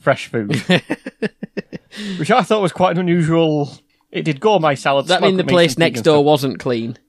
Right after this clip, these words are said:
Speaker 2: It
Speaker 1: Don't
Speaker 2: was
Speaker 1: know.
Speaker 2: fresh but not clean.
Speaker 1: I've never once, I've never once had someone say, "Come and try my food. It's very clean."
Speaker 2: <laughs>
Speaker 1: That intrigued me.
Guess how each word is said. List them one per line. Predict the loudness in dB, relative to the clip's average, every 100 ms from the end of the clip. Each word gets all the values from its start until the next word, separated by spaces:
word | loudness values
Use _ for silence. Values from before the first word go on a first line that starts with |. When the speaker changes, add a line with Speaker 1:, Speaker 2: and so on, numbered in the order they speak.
| -2
Speaker 2:
It |
Speaker 1:
Don't | 0
Speaker 2:
was | 2
Speaker 1:
know. | 2
Speaker 2:
fresh | 2 0
but | -4
not | -4 -4
clean. | -4 -4 -4 -6 0
Speaker 1:
I've | 0 0
never | -2 0
once, | 2 0 -2 -8 -6
I've | -4 -2
never | -2
once | 0 -2 -4 -4
had | -4 -2
someone | -2 -2
say, | 0 -2 -2 -4 _ _ -6
"Come | -2
and | 0
try | 2 2
my | 2 0
food. | 0 -2 -2 -6 _
It's | -6 -2
very | 0 0
clean." | 2 0 0 -4 -12 -12
Speaker 2:
<laughs> | -4 -2 0 -2 -4 -6 -14 -20 _ _ -20 -6
Speaker 1:
That | -6 -6
intrigued | -10 -10
me. | -10